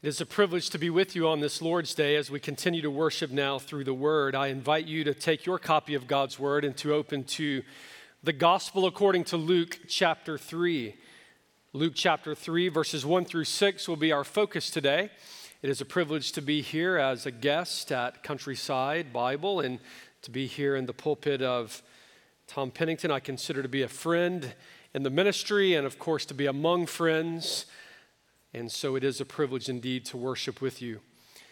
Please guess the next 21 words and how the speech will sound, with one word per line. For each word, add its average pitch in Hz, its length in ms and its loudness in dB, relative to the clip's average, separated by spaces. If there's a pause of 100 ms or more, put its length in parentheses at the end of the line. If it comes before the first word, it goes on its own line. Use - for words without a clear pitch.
(1300)
Luke 170 220 0
chapter 185 460 2
three, 185 340 2
you 175 160 0
can 170 180 0
read 180 140 4
along 165 340 4
with 190 220 2
me 160 180 2
and 156 120 0
follow 170 320 4
with 170 280 0
me 156 200 4
as 143 180 2
I 151 120 6
read 151 280 0
aloud. 135 560 2
This 156 240 0
is 165 540 2 (420)
the 147 160 0
word 135 640 2